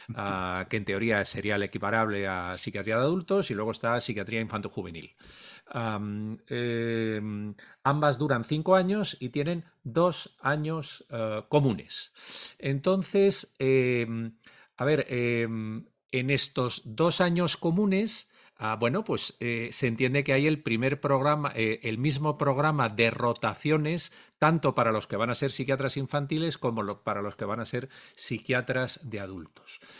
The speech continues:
Speaker 2: Entonces, eh... a mí lo que me ha llamado la atención,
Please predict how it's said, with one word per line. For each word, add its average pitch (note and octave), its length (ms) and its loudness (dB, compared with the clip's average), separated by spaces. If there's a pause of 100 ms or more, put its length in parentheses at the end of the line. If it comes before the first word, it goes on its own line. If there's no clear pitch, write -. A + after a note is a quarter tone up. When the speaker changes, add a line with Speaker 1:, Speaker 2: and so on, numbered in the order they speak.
(240)
Speaker 2:
Entonces, F3 680 4
eh... C3+ 560 6 (380)
a B2 120 -2
mí F3+ 140 2
lo F#3+ 140 6
que C3+ 120 -2
me C3+ 120 0
ha E3 60 4
llamado E3+ 320 2
la E3+ 80 4
atención, E3 680 2